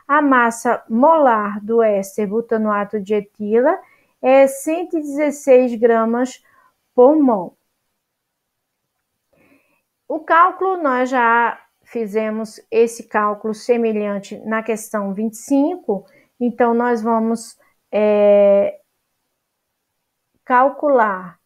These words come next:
através de regra de três, a partir da amostra de cinco vírgula oito gramas, que apresentou três vírgula seis gramas de carbono, nós queremos saber em cem gramas,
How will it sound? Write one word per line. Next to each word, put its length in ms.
através 560
de 80
regra 340
de 160
três, 720
a 80
partir 460
da 180
amostra 720
de 160
cinco 340
vírgula 280
oito 280
gramas, 640
que 80
apresentou 720
três 340
vírgula 300
seis 300
gramas 360
de 80
carbono, 880
nós 220
queremos 400
saber 240
em 100
cem 380
gramas, 680